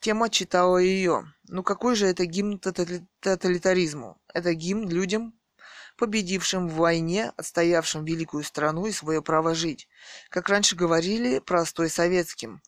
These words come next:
в кавычках, «зы». По поводу ваших стихов я, пожалуй, поторопился с суждением.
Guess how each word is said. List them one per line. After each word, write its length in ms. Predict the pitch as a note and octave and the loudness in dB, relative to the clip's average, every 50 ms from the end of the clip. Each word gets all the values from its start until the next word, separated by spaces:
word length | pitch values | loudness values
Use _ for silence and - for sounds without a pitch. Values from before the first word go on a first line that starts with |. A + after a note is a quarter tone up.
| _ - - - - - - - - - - - - _ _ _ _ _ _ _ | _ -20 -20 -20 -20 -20 -20 -20 -20 -20 -20 -20 -20 _ _ _ _ _ _ _
в 100 | _ - | _ -4
кавычках, 560 | - - F3+ F3 F3+ E3+ - - - C#3 D#3 | 0 0 2 2 2 0 0 -2 -6 -8 -8
«зы». 400 | E3 D#3+ D#3+ F#3 F#3 D#3+ D3+ D#3 D3+ - _ _ | -8 -6 -2 0 0 0 -2 -4 -10 -18 _ _
По 120 | - - F3 | -4 -4 0
поводу 380 | - G3+ G3+ G3 F#3+ F#3 F3+ | 0 0 0 0 0 0 0
ваших 340 | F3 F3+ F#3 F3 E3 E3 D#3+ | 2 4 2 2 2 0 -4
стихов 460 | - - - E3 - - G#3 A#3 - | -4 -4 -4 -4 -2 0 -2 0 0
я, 100 | G#3+ F3+ | -2 -2
пожалуй, 500 | E3 - E3 E3 D#3 F3 F3 F#3 F#3+ G3 | 0 0 0 0 2 2 2 2 2 0
поторопился 840 | G3 - E3+ - D#3+ D#3 D#3+ - - E3 E3 D#3 - - D#3 A2+ - | 0 -2 -2 0 0 0 0 0 -2 -2 -2 -2 -2 -2 -2 -2 -2
с 60 | - | -6
суждением. 800 | - - E3+ E3+ E3 E3+ E3+ F3 E3 D#3+ D#3 C#3+ C3 - - | -8 -6 -6 -6 -6 -4 -4 -4 -4 -2 -4 -6 -8 -12 -16